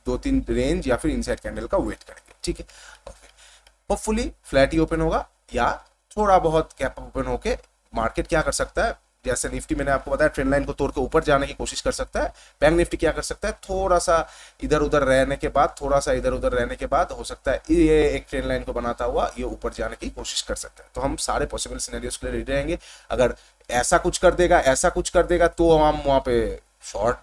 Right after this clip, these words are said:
भी करने के लिए ready रह जाएंगे। तो सबके लिए आप ready रहिए, just be ready, कुछ भी हो सकता है market पे, ठीक है। बस हम plan करके हमारे setup के साथ, प्राइस action के साथ, एडवांस level के साइकोलॉजी के साथ हम वहाँ पे ट्रेड करेंगे। चलिए, वीडियो अच्छा लगा है तो प्लीज लाइक, शेयर और सब्सक्राइब कीजिए। आपका एक subscription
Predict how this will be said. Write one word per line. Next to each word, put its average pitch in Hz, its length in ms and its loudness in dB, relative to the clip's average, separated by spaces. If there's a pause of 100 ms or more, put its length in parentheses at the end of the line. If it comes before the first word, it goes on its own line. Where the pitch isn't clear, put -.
भी 170 80 0
करने 190 220 2
के 180 60 0
लिए 190 100 2
ready 180 180 4
रह 180 140 8
जाएंगे। 160 280 2
तो 196 140 -14
सबके 233 460 0
लिए 254 160 8
आप 208 300 8
ready 165 180 6
रहिए, 120 280 2
just - 260 2
be - 380 -2
ready, 139 280 2 (360)
कुछ 214 120 2
भी 220 100 4
हो 180 100 6
सकता 120 260 0
है 104 60 -2
market 92 300 -10
पे, - 100 -16
ठीक - 140 -10
है। - 180 -8
बस 214 140 2
हम 185 80 2
plan 135 300 0
करके 165 260 -4 (400)
हमारे 165 200 6
setup - 320 -4
के - 60 -12
साथ, 202 180 0
प्राइस - 520 4
action 151 240 0
के - 60 -6
साथ, - 160 4 (120)
एडवांस 170 380 6
level 151 160 4
के 151 120 -4
साइकोलॉजी 131 500 -2
के 127 60 -8
साथ 175 240 2
हम 143 100 0
वहाँ 117 180 -6
पे - 80 -8
ट्रेड - 220 -8
करेंगे। - 300 -20
चलिए, 113 180 -6 (480)
वीडियो 196 160 8
अच्छा 196 180 6
लगा 190 140 8
है 190 100 8
तो 180 80 -2
प्लीज 175 240 0
लाइक, 151 180 4
शेयर 156 140 0
और 147 60 -2
सब्सक्राइब 143 340 -4
कीजिए। 165 260 -6 (340)
आपका 143 260 0
एक 143 140 0
subscription - 600 -4